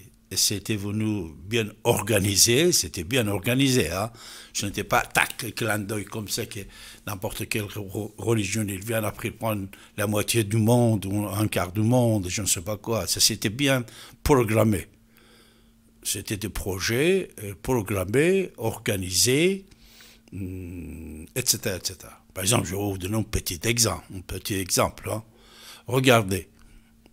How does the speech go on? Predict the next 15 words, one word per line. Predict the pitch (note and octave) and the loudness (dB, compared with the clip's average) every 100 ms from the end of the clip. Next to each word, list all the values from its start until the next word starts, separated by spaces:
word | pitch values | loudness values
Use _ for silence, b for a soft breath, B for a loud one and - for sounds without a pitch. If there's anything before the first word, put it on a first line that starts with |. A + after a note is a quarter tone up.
| - | -10
l'islam, | G2 A2 G#2 - B2 D#3 A3 A3 E3 - - - G2+ | -4 4 6 8 8 6 6 0 -4 -10 -18 -16 -8
quand | A2 G2+ - | -6 -6 -8
il | F#2 | -10
va | F2 | -10
venir, | E2 D#2+ G#2 E3 G#3+ G#3 - B B B B - | -12 -10 -4 -2 -2 -4 -10 B B B B -2
au | G#2+ | 0
départ, | G#2+ - D3 F#3+ G#3 F3 G2+ - - | 0 0 2 2 2 0 -4 -10 -10
euh, | A#2 | -2
Monsieur | A2 G#2 - G#2+ | 0 4 4 4
Mahomet, | G#2 G2 F#2+ B2+ F#3 | 2 0 0 0 0
prophète | F#3 - G2 - D3 G#2+ | -2 -6 -6 -4 -4 -4
de | G2+ | -6
l'islam, | F2+ F2+ - D#3+ F#3+ G#2+ | -2 2 2 2 -2 0
il | |
a, | A2+ | 0